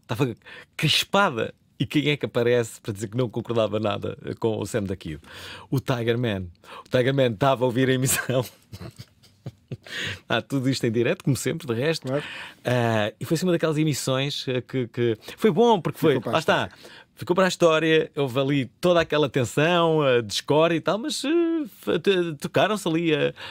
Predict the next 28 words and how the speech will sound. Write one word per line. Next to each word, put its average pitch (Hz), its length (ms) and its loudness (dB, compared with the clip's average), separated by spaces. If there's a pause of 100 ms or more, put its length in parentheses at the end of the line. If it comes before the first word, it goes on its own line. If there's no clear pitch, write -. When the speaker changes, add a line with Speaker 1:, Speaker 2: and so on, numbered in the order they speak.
(160)
Speaker 1:
argumentos, 135 560 0
foi 101 520 -2
Speaker 2:
Sabes 220 320 -8
que 135 200 4
já, 135 180 4
Speaker 1:
curioso. 127 200 2
Speaker 2:
já 147 100 6
não 151 180 6
é 143 160 6
nem 147 300 10
um, 180 120 8
nem 139 260 10
dois, 143 560 6 (200)
se - 80 -8
calhar 147 180 6
nem 156 220 8
três, 131 560 4
ehm, 104 1300 2 (500)
figuras 135 680 6
da 117 100 4
música 117 340 6
portuguesa, 110 580 2 (400)
eh, - 240 -8
que, 127 180 0
que 113 160 2
nos 143 200 8
compatibilizaram 131 1120 4
com, 113 360 4